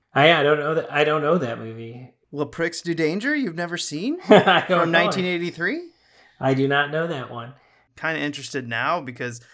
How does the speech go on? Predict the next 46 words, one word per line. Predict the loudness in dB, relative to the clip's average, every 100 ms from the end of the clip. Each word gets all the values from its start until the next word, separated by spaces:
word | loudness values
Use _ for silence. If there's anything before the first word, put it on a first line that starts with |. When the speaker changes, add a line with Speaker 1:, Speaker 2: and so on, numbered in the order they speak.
| -12 -4
Speaker 2:
I'm | -2
wondering | -2 0 0 -2
if | -4
it | -6
ripped | -4 -4 0
off | -2 -2
the | -4
novel. | -2 -2 -4 -6 -6 -6 -8 _ _ _ _ _ -12
You | -6
know, | -4
if | -4 -8
the | -8
French | -6 -8 -8
film | -6 -4 -4
was | -6 -6
more | -6
based | -4 -6 -4
off | -6 -6
the | -8
novel, | -6 -6 -6 -8 -8 -8
or | -6 -4 0 0 -2 -6 _ _
if | -10 -8
our | -2 -2
man | -2 -2 -2 -4
who | -4 -6
has | -8
been | -8 -8
on | -6 -8
this | -10
show | -10 -10 -10
multiple | -12 -6 -4 -4 -8 -10
times | -10 -8 -8 -8 -10
now, | -8 -8
Mister | -8 -10 -12
S-, | -12 -12 -14 _ _
Stephen | -18 -10 -6 -4 -4
E. | -4 -4
D'Souza, | -6 -10 -8 -8 -6 -6 -6 -6 _ _
since | -12 -8
he | -6
wrote | -4 -4 -6
it, | -8 -14 _ -16
did | -8 -8
he | -6 -10 -10
just | -10 -10 -10
look | -6 -6 -6